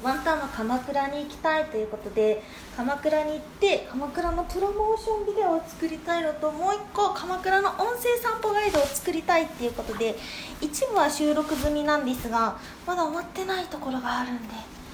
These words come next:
それを撮りに鎌倉にまた行く。鎌倉ね、もうめっちゃ行っ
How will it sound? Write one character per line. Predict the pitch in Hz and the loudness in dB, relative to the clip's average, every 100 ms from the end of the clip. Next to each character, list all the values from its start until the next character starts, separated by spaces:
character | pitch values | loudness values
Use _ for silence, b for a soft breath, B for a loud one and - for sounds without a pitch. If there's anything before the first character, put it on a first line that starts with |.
| B B - - | B B -16 -10
そ | - | -6
れ | 320 330 | -2 -2
を | |
撮 | 330 359 | -2 -4
り | 359 | -4
に | 330 277 - - | -6 -10 -14 -10
鎌 | 311 302 302 | -6 -4 -4
倉 | 311 311 | -2 -2
に | 311 | -2
ま | 302 302 | -4 -4
た | - 311 - | -2 -2 -4
行 | 302 - | -12 -8
く。 | - - B B B B B B - - | -8 -10 B B B B B B -18 -12
鎌 | - 247 254 | -6 -2 -2
倉 | - 302 285 | -2 -2 -2
ね、 | 277 285 277 233 | -2 -4 -4 -2
も | 233 | -2
う | |
め | 196 | -2
っ | 247 - | -4 -4
ち | - | -2
ゃ | |
行 | |
っ | - | 0